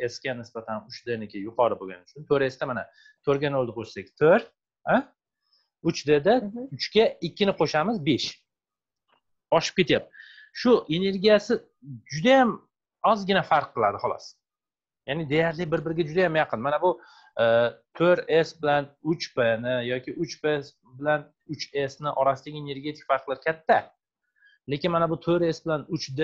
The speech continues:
Speaker 1: ni o'rtasidagi energetik farq juda ham kichkina bo'lgani uchun to'rt S,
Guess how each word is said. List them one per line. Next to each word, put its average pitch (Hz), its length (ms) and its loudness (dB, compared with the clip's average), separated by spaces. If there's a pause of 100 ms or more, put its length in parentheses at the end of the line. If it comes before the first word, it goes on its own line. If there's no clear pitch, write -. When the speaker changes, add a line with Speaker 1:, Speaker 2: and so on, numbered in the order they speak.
Speaker 1:
ni 170 100 -2
o'rtasidagi 143 580 -2
energetik 139 540 -14
farq 143 260 -2
juda 131 200 -14
ham 143 120 -8
kichkina 139 340 -8
bo'lgani 120 360 -6
uchun 117 340 -6 (1600)
to'rt 104 220 -8 (320)
S, 175 120 -8